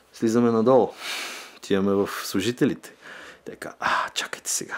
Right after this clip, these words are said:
моля ви се, много страшно това. Как аз тук, знаеш колко хубаво си работя с един Excel,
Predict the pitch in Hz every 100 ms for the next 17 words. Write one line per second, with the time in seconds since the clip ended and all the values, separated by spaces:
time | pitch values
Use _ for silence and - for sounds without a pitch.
0 | - - - 73 98 71 - - - _
1 | 170 139 110 - 123 92 - - - 101
2 | - 202 - 165 - 175 165 165 165 185
3 | 170 - 165 - 151 147 160 - 147 151
4 | 135 - 147 147 143 143